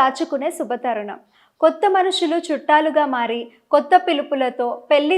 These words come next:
ద్వారా రెండు కుటుంబాలు ఒకటవుతాయి. పరమ పవిత్రమైన వివాహ బంధంలోకి ఒక వ్యక్తి వస్తున్నారంటే ఇటు అమ్మాయి తల్లిదండ్రులు,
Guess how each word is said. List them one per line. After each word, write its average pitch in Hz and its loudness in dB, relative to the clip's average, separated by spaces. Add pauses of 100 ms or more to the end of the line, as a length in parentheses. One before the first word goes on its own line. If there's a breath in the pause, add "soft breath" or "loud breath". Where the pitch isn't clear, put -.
ద్వారా 262 2 (160)
రెండు 277 0
కుటుంబాలు 320 2
ఒకటవుతాయి. 226 -4 (760 soft breath)
పరమ 330 8
పవిత్రమైన 330 4 (120)
వివాహ 277 4 (120)
బంధంలోకి 262 -2 (120)
ఒక 311 0
వ్యక్తి 302 0
వస్తున్నారంటే 294 -2
ఇటు 302 -4 (100)
అమ్మాయి 311 0
తల్లిదండ్రులు, 254 -4